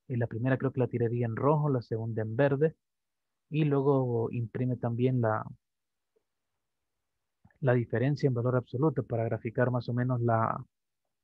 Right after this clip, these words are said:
para ver la diferencia realmente entre ellos. Y luego, pues, toma la norma de, lo de, de la diferencia de los dos vectores para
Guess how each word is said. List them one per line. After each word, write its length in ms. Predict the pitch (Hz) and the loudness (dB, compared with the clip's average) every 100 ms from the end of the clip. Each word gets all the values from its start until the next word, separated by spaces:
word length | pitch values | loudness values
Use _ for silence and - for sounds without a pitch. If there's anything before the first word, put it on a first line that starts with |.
| _ _ - | _ _ -6
para 180 | - 120 | 2 4
ver 320 | 113 147 147 | 6 6 6
la 120 | 139 127 | 8 6
diferencia 600 | 123 120 123 147 - 113 | 4 4 4 4 2 0
realmente 460 | 117 113 120 113 | 2 2 0 0
entre 300 | 113 - 139 | -2 2 6
ellos. 300 | 143 92 - _ _ _ _ _ _ - | 6 4 -8 _ _ _ _ _ _ -8
Y 100 | - | 0
luego, 380 | 165 151 151 156 | 6 8 8 6
pues, 400 | - 127 - - _ _ _ _ _ _ _ _ | 4 0 0 -12 _ _ _ _ _ _ _ _
toma 220 | - 127 123 | 0 4 4
la 140 | 120 | 4
norma 340 | 127 135 135 | 6 6 8
de, 80 | 127 | 6
lo 140 | 120 113 | 6 2
de, 160 | 117 | 0
de 180 | 123 123 | 0 4
la 80 | 120 | 6
diferencia 520 | 117 117 127 147 131 | 6 4 4 4 4
de 40 | |
los 140 | 120 110 | 4 4
dos 120 | 117 | 2
vectores 600 | 127 - 151 135 156 - _ _ _ _ _ _ _ _ _ - | 2 4 6 6 2 -2 _ _ _ _ _ _ _ _ _ 2
para 760 | 123 110 110 107 107 107 110 | 4 4 2 0 2 2 0